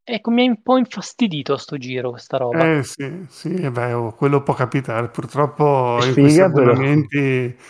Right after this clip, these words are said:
Speaker 2: sì.
Speaker 1: Sì, beh, indubbiamente poi con un gioco così corto, e infatti ero per ripicca, ho preso Death's Door, eh, su Epic, eh,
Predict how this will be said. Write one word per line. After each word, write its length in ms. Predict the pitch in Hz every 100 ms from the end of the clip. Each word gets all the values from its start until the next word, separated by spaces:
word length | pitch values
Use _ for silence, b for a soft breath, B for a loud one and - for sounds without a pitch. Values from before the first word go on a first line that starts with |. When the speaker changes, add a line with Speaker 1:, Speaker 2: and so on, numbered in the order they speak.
| B
Speaker 2:
sì. 580 | - - 131 127 135 123 123 _ _ _ - B _
Speaker 1:
Sì, 220 | - 302
beh, 120 | -
indubbiamente 540 | 139 143 143 151 156
poi 140 | - 147
con 160 | -
un 120 | 131 127
gioco 240 | 135 123
così 800 | 135 127 127 123 117 113 110 127
corto, 920 | - 147 139 135 - 139 127 117 113 -
e 140 | -
infatti 320 | 151 147 151 151
ero 140 | 156
per 160 | - 139
ripicca, 520 | 147 147 135 - 147
ho 60 | 139
preso 600 | 139 127 127 127 120 120
Death's 280 | 120 123 -
Door, 720 | 135 123 123 123 120 113 110
eh, 40 |
su 160 | 107 -
Epic, 400 | 123 113 123 -
eh, 260 | 123 117